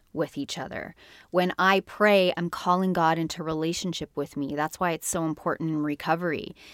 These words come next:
because that is a connector saying, "We're doing this together." Listen, if we could get sober on our own,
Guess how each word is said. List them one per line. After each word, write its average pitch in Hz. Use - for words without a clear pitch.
because 220
that 185
is 190
a 160
connector 165
saying, 156
"We're 165
doing 175
this 160
together." 160
Listen, 196
if -
we 202
could 196
get 190
sober 180
on 175
our 156
own, 170